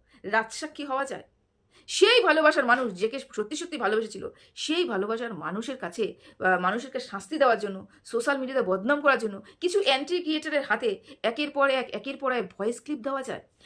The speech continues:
মিথ্যে কথা বলা যায়, চরিত্রহীন প্রমাণ করা যায়,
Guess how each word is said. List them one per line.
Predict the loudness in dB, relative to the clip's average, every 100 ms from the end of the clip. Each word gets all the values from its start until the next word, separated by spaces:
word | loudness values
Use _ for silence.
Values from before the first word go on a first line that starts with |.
| -10
মিথ্যে | -4 -4 -4 -6 -4
কথা | -6 -2
বলা | 0 2
যায়, | 0 -6 -8 -20 _
চরিত্রহীন | -4 2 2 2 -2 -4
প্রমাণ | -6 -2 -2
করা | 0 0
যায়, | -2 -6